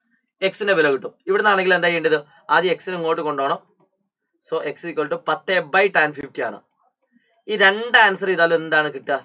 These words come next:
സെയിം ആൻസർ ആ കിട്ടുക. രണ്ടിന്റെ ആൻസർ എന്തായിരിക്കും? സെയിം ആയിരിക്കും. ഇത് or ആണ്, ഏതെങ്കിലും ഒന്ന് ചെയ്താൽ മതി. അപ്പൊ നമുക്ക് മനസ്സിലായി പത്ത് into tan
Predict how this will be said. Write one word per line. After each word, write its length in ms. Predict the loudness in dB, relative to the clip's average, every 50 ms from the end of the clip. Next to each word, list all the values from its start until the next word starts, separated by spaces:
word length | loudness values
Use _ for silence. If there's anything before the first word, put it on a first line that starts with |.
| -10 -8
സെയിം 260 | -6 -4 -2 -2 0 0 -2
ആൻസർ 240 | -2 -4 -6 -6 -6
ആ 20 | -6
കിട്ടുക. 180 | -8 -12 -16 -20 _ _ _ -4
രണ്ടിന്റെ 420 | -4 -4 -4 -6 -6 -6 -4 -2 -2 -2
ആൻസർ 180 | -2 -4 -6 -6
എന്തായിരിക്കും? 300 | -4 -4 -6 -6 -8 -8 -6 -6
സെയിം 180 | -6 -4 -4 -6
ആയിരിക്കും. 240 | -6 -8 -10 -16 -18 _ -20 _ _
ഇത് 100 | -6 -2 2 4
or 60 | 6 6 6 6
ആണ്, 100 | 6 2 0 0
ഏതെങ്കിലും 260 | -2 -4 -4 -4 -4 -4
ഒന്ന് 140 | -4 -6 -6 -6 -4
ചെയ്താൽ 200 | -2 -2 -2 -2 -2
മതി. 140 | -6 -14 -18 _ _ _ _ _ _ _ _ _ _
അപ്പൊ 120 | _ -2 0 0
നമുക്ക് 180 | 2 2 0
മനസ്സിലായി 320 | -2 0 2 2 2 2 2 0 -2
പത്ത് 280 | -2 -2 _ -4 -4 -2 -4
into 220 | -4 -4 -4 -6 -6 -6 _ _ _ _ _ _ _ _ 0
tan 160 | 0 0 0